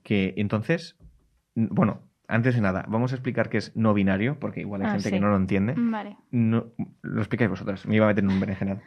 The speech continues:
Speaker 1: ¿Qué es no binario?
Speaker 3: ¿Lo explicas tú o lo explico yo?
Speaker 2: Es que no binario es un, vamos a explicarlo aquí entre las dos, es un término paraguas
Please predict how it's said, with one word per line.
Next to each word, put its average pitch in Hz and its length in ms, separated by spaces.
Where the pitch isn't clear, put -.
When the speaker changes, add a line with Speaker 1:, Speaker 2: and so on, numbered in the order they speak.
Speaker 1:
¿Qué 135 120
es 123 40
no 120 140
binario? 92 420
Speaker 3:
¿Lo 240 100
explicas 240 440
tú 320 120
o 320 40
lo 262 80
explico 208 340
yo? 160 180
Speaker 2:
Es 240 180
que 294 100
no 285 140
binario 269 520
es 226 400
un, 214 580
vamos 202 220
a 226 60
explicarlo 190 400
aquí 175 100
entre 175 220
las 175 100
dos, 165 160
es 190 140
un 214 140
término 220 800
paraguas 185 600